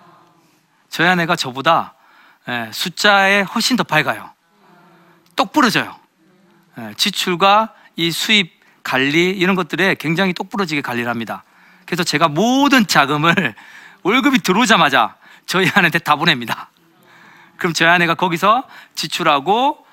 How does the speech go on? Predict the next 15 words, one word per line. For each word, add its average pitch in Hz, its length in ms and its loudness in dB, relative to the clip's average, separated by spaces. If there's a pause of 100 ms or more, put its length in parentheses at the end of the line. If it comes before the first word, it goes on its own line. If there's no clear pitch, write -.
(160)
또 139 100 -6
나갈 139 280 2
때 175 100 0
나가고 147 400 2
저축할 160 400 -2
때 160 100 -4
저축하고 127 600 -4 (240)
이런 180 120 0
식으로 170 200 -2
통장 175 320 -2
나누기를 135 400 0
해요. 120 260 -4 (640)
그리고 190 320 0
그 - 160 -2
내용을 190 580 2